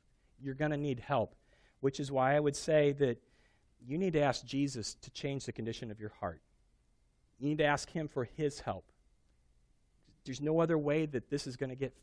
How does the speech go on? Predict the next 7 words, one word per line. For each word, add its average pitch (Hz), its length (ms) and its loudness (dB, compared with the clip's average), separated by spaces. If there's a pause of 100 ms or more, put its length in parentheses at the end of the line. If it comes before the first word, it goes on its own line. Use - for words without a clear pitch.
fixed - 340 -10
other 127 200 -6
than 127 180 -8
him. 151 320 -8 (2000)
Have 202 100 -2
you 320 60 2
noticed 262 380 2